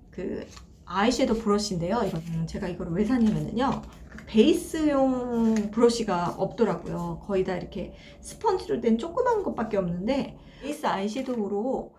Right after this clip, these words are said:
섀도우를 해주면은 되게 잘 펴발리고 오래 좀 지속이 된다고 해서 제가 이 베이스 아이섀도우를 사봤고요.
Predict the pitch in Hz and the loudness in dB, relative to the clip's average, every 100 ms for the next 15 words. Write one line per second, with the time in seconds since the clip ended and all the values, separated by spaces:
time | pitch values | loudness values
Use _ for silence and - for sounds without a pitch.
0 | _ _ - 339 320 277 277 294 247 220 | _ _ -12 -8 -6 -6 -6 -6 -4 -2
1 | 254 240 202 208 196 - - - 214 202 | -2 -6 -8 -6 -6 -8 -18 -10 -8 -8
2 | 285 294 262 185 - 214 - - - _ | -8 -8 -6 -6 -4 -4 -4 -8 -20 _
3 | - 202 277 294 254 202 202 214 254 226 | -8 -2 2 2 0 -4 -8 -8 -6 -6
4 | 208 165 175 226 262 170 175 156 156 156 | -6 -8 -10 -10 -8 -8 -8 -10 -12 -16
5 | 170 175 190 - _ _ _ _ - 214 | -14 -14 -14 -16 _ _ _ _ -6 0
6 | 220 214 160 175 175 208 185 165 175 254 | 0 0 -6 -8 -8 -8 -8 -10 -8 -10
7 | 269 285 269 - 196 381 - | -10 -10 -10 -10 -8 -8 -10